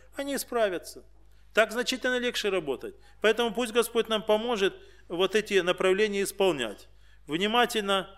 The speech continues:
э, относиться к членам церкви, поощрять их любви, будет получаться. Конечно, требования определенные должны.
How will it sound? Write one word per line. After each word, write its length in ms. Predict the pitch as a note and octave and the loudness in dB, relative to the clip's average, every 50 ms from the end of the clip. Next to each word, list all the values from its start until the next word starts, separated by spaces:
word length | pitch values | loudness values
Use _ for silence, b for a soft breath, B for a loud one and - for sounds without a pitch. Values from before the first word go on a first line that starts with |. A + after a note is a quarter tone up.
| b b b b - - | b b b b -14 -8
э, 140 | F3 E3+ | -6 -6
относиться 520 | E3 E3 F#3+ F#3 - - G3 F3 - F#3+ E3+ | -4 -2 -2 -4 -2 -4 -6 -4 -2 -4 -4
к 60 | - | -2
членам 320 | - A3 A3 G#3+ G3+ F#3 | -2 -2 -2 -2 -2 -4
церкви, 360 | - - F#3+ F#3 E3 - E3+ D#3 | -2 0 0 0 0 0 -4 -2
поощрять 520 | - F#3 F3+ F3 - G3+ G3+ G3 G3 - | 0 0 0 2 2 0 0 0 0 -2
их 140 | F3+ - F3+ | -6 -6 -6
любви, 220 | F3 D3 D#3 E3 | -6 -4 -2 -4
будет 320 | D#3+ F3+ G#3 F3 E3+ E3 - | -4 -4 -4 -6 -6 -6 -4
получаться. 600 | D#3 D3 C#3+ B2+ - - G#2 F#2+ - - - - - - - - - - - - - b b b b b b b b | -4 -4 -4 -6 -8 -8 -12 -12 -14 -16 -20 -20 -20 -20 -20 -20 -20 -20 -20 -20 -20 b b b b b b b b
Конечно, 400 | - A3+ A#3+ C4 A3 - - G#3 | 0 2 4 4 4 4 4 2
требования 460 | G3+ A3 A#3 A#3 G#3 A3 G#3+ G3 G3 | 2 2 2 2 2 2 2 2 2
определенные 600 | F#3 - D#3+ D#3+ D#3 F3 F3+ F#3+ F#3 F3 F3 E3+ | 0 0 -2 -4 -2 0 0 0 0 2 -2 -2
должны. 560 | D3+ D#3 E3+ F3 D#3+ - C3 A#2+ A2 G2 - | 2 2 2 2 2 -2 -4 -6 -8 -8 -10